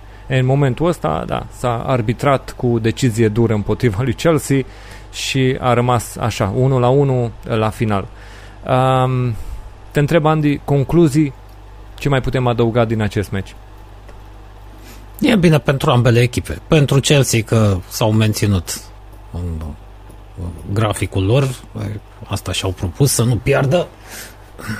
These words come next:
Speaker 2: să câștige cât mai multă încredere pe măsură ce trec etapele. Pentru Liverpool, că revin după o perioadă, uh, foarte grea, pe care au avut-o în sezonul trecut,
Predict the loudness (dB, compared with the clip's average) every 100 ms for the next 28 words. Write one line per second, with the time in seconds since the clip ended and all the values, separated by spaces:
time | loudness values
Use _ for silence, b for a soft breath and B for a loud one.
0 | B B -20 -20 -8 -6 -4 -4 -2 0
1 | 0 -2 0 2 2 2 2 2 2 2
2 | 2 2 2 0 -2 -4 -4 -2 -2 -2
3 | -4 -4 -4 -4 -2 0 2 0 0 2
4 | 2 4 4 4 0 0 -2 -2 0 0
5 | 0 -2 -4 -4 -6 -2 -2 0 -2 -4
6 | -8 -12 B B B B B -16 -12 -12
7 | -4 -4 -2 -2 0 2 2 -2 -12 -20
8 | -20 -20 -20 -20 -10 -6 -4 -4 -2 -2
9 | -2 0 0 0 0 -2 -2 0 0 -2